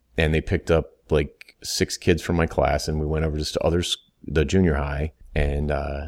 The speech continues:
did it. But there was n-, nothing like that in school. It was, like, strictly, like, the whole thing was set up to just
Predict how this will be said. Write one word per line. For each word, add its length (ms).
did 180
it. 80
But 220
there 340
was 160
n-, 120
nothing 360
like 200
that 260
in 80
school. 340
It 60
was, 180
like, 140
strictly, 760
like, 400
the 120
whole 160
thing 240
was 160
set 160
up 180
to 100
just 360